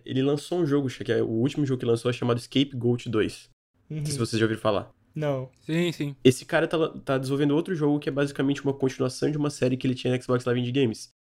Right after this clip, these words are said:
Speaker 1: E aí, o nome do jogo não vai ter dois, nem três, porque seria o terceiro jogo. Vai ser simplesmente o nome da série, sabe? Tipo,
Speaker 2: Uhum.
Speaker 1: porque ele fa-, ele, ele não explica na hora, ele fala assim, ó, mas, cara, é, botar dois, três, botar, tipo, um número de continuação no teu jogo como desenvolvedor independente não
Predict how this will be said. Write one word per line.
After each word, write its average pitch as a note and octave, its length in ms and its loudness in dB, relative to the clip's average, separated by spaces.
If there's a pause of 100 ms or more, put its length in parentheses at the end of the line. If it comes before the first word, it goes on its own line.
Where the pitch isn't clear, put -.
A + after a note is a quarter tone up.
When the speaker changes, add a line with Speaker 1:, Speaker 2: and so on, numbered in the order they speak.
(240)
Speaker 1:
E B2 140 4
aí, B2+ 500 0
o C#3 60 0
nome E3+ 320 4
do F3 100 -2
jogo C#3 400 0
não A#2+ 220 0
vai C3 180 -2
ter C#3+ 160 0
dois, A#2 560 -2 (120)
nem G#2+ 180 2
três, A2+ 520 -2
porque A2+ 320 0
seria A#2 220 -2
o - 20 -2
terceiro C3 340 0
jogo. G#2+ 200 -2
Vai A2 100 -2
ser - 120 -10
simplesmente D#3+ 640 -2 (500)
o B2+ 80 2
nome C3 180 4
da B2+ 100 2
série, A2 300 -2
sabe? G#2+ 260 -4
Tipo, - 120 -14
Speaker 2:
Uhum. D#3+ 140 -8
Speaker 1:
porque C3+ 260 2
ele C#3+ 320 4
fa-, - 160 -6
ele, C#3 180 2
ele C3+ 140 0
não D3+ 100 4
explica E3+ 380 -2
na C#3+ 60 2
hora, C3+ 120 2
ele C3+ 80 -2
fala C3+ 160 -2
assim, - 100 -2
ó, B2 60 4
mas, A#2 220 -2
cara, A#2 340 0 (180)
é, A#2+ 160 2
botar E3 280 2
dois, D3 400 0
três, C#3 360 2
botar, B2 220 0
tipo, D#3+ 220 -4
um D3 100 4
número D#3 300 2
de C3+ 120 -6
continuação C3+ 500 -2
no C3 60 0
teu B2+ 140 0
jogo B2 220 0
como D#3 280 0
desenvolvedor C#3 360 0
independente B2+ 580 -2
não C3+ 320 2